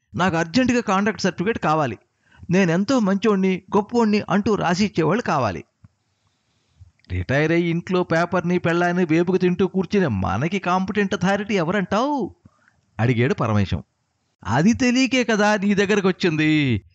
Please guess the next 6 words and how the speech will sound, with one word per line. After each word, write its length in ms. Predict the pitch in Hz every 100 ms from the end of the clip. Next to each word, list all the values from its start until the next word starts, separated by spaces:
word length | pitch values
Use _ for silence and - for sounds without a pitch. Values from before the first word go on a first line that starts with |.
| _ -
నువ్వు 240 | 226 247 180
మేధావివి, 840 | 107 117 139 165 160 160 160 156 - - -
నీకు 180 | 269 233
తప్పక 340 | 143 - 254
తెలిసి 320 | 214 202 202
ఉంటుందని 800 | 190 175 170 156 185 269 285